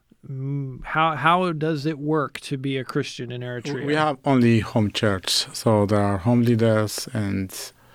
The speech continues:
Speaker 2: in fact, we have, we probably have more Christians today than, uh, ten years ago, because there's a multiplication of this church. And a lot of people, even from the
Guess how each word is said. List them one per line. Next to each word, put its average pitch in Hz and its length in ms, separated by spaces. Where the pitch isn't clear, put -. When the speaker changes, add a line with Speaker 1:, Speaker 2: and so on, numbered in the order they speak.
Speaker 2:
in 123 140
fact, 180 260
we 151 100
have, 120 200
we 110 140
probably 135 520
have 110 160
more 110 260
Christians 113 520
today 98 480
than, 101 520
uh, 101 220
ten 107 200
years 95 300
ago, 104 380
because - 540
there's 110 260
a 104 60
multiplication 113 840
of 95 200
this - 260
church. - 560
And 117 160
a 104 60
lot 110 240
of 117 180
people, 113 380
even 107 200
from 104 240
the 101 580